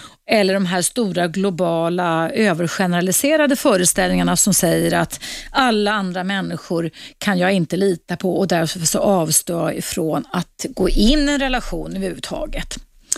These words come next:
Ja, det är morgon som ringer här. Vi ska se vem som finns på tråden. Hallå, vem är där? Hallå? Nej, hepp, då får du ringa igen, du som ringde. Noll tvåhundra elva tolv tretton.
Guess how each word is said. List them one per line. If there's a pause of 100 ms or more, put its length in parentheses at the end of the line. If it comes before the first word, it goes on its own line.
(320)
Ja,
det
är
morgon
som
ringer
här.
Vi
ska
se
vem
som
finns
på
tråden.
Hallå,
vem
är
där? (420)
Hallå? (920)
Nej,
hepp,
då
får
du
ringa
igen,
du
som
ringde.
Noll
tvåhundra
elva
tolv
tretton.